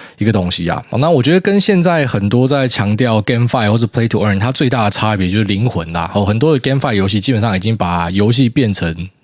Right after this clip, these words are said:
我觉得在他们的概念里面听起来像是就是一个新的打工的地方而已啊。我进去游戏里面打工赚钱，可是，呃，在 World of Warcraft 或者说，呃，其他像是天堂，我觉得他们为大家带来不一样的体会是，你还是在玩游戏，只是在玩游戏的当下，其实你本身可以赚到钱，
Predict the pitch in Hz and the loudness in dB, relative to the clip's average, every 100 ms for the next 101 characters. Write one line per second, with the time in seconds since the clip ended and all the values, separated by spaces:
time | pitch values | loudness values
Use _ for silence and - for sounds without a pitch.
0 | - 139 98 101 113 143 120 104 101 120 | -16 -6 -2 0 0 0 0 0 -2 -2
1 | 117 104 90 101 135 135 101 113 101 104 | 0 0 0 0 2 2 0 0 -2 -2
2 | 98 - - _ - 175 175 135 - 151 | -2 -6 -20 _ -4 0 2 2 2 2
3 | 139 101 95 120 107 117 92 95 87 85 | 0 -2 0 0 0 0 0 0 -2 -4
4 | 78 - - 104 113 139 139 113 120 120 | -8 -10 -8 -2 0 2 4 4 4 2
5 | 113 113 85 90 95 98 95 92 87 95 | 2 0 -2 -2 -2 0 -2 -4 -6 -2
6 | 120 165 151 - - - 107 110 113 117 | 2 2 0 -6 -18 -8 -2 0 2 2
7 | 185 165 143 151 170 135 139 147 147 110 | 2 2 2 2 2 2 2 2 0 -2
8 | 120 135 123 117 104 98 95 - 107 107 | 0 0 2 2 2 2 0 -2 -2 0
9 | 107 123 110 107 110 - 85 90 - 107 | 0 0 0 -2 -2 -2 -6 -6 -4 0
10 | 127 139 117 107 127 117 117 104 - 101 | 0 0 0 0 2 0 0 0 0 -2
11 | 95 117 104 95 90 82 87 95 101 95 | 0 0 2 0 -4 -6 -2 -2 0 -4
12 | - _ - 120 117 139 160 123 98 95 | -6 _ -4 0 0 0 0 0 0 -2
13 | 90 90 92 92 123 151 113 117 117 123 | -2 -4 -4 -2 0 0 0 2 2 2
14 | 98 95 95 95 101 104 95 87 101 92 | 0 -2 -2 -2 -2 -2 -4 -4 -4 -4
15 | 85 90 87 - | -2 -2 -4 -6